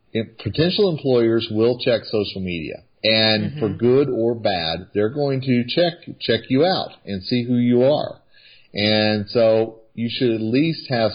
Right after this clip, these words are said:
Speaker 1: something that is professional. And if you consider LinkedIn to be your professional home for who you are, what you believe in, you know, then th-, that's, that's not a bad thing as far as whenever somebody is Googling you or trying to find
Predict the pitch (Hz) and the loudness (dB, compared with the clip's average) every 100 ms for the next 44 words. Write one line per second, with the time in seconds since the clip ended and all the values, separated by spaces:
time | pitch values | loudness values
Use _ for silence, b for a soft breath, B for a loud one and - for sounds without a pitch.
0 | - 117 110 107 101 95 92 - 92 - | -2 -2 0 -2 0 0 0 -2 -10 -2
1 | 110 101 - 80 76 92 90 82 110 120 | 0 0 -4 -8 -6 -4 -2 -2 -2 -2
2 | 123 131 139 127 101 101 113 110 104 104 | -2 0 2 2 2 2 0 0 0 0
3 | 95 98 95 98 101 104 101 B B B | 0 0 2 2 4 2 0 B B B
4 | - 92 - 110 117 135 110 104 104 107 | -8 -4 0 0 0 -4 -2 0 0 -2
5 | 107 90 82 - 139 160 147 127 110 110 | -4 -8 -10 0 2 2 2 4 4 4
6 | 110 95 95 139 160 143 131 123 110 107 | 2 0 0 0 0 -4 -2 -2 0 -2
7 | 107 98 104 101 101 101 b b b b | -2 -2 -4 -2 -4 -6 b b b b
8 | b 123 117 107 104 113 110 110 110 - | b 0 2 2 2 2 2 0 -4 -12
9 | _ _ _ 123 120 110 120 117 113 - | _ _ _ -16 -14 -4 0 0 -2 -14
10 | - 117 113 - 120 147 143 101 107 113 | -2 0 0 -2 0 2 2 0 -2 0
11 | 120 104 101 92 92 - 101 98 92 101 | 0 -2 -6 -4 -6 -4 0 0 0 0
12 | 98 92 110 104 98 92 85 101 117 110 | 0 0 -2 0 0 0 -2 2 2 4
13 | 104 90 90 87 87 92 87 110 107 104 | 0 0 -2 -2 -2 -4 -2 -2 0 0
14 | 95 - 110 113 110 107 | -4 -2 -2 0 0 -2